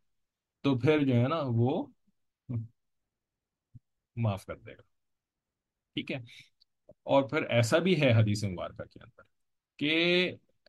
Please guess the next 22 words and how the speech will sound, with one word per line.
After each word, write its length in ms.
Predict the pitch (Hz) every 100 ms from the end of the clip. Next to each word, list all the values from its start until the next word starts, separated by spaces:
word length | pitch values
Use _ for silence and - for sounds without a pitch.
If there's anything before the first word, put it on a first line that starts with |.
| -
ऐसे 320 | 123 131 190 165
बंदे 300 | 147 135 131
को 140 | 170
ना, 100 | 294
जिसने 340 | 147 120 143 147
कि 80 | 143
वाकई 340 | 123 120 147
अल्लाह 160 | 135 123
ताला 220 | 123 123
को 120 | 117
राज़ी 320 | 107 117 131 139
किया 180 | 127
होगा, 460 | 113 107 107 110 110
अपने, 260 | 101 113 107
अ, 800 | 95 107 107 98 92 92 92
अपने 240 | 92 113 107 104 - - -
हुकूक 340 | 123 143 143
अल 80 | 127
इबाद 340 | 113 117 143 -
के 60 | 143
मामले 500 | 123 120 120 123 123
में 500 | 123 123 117 113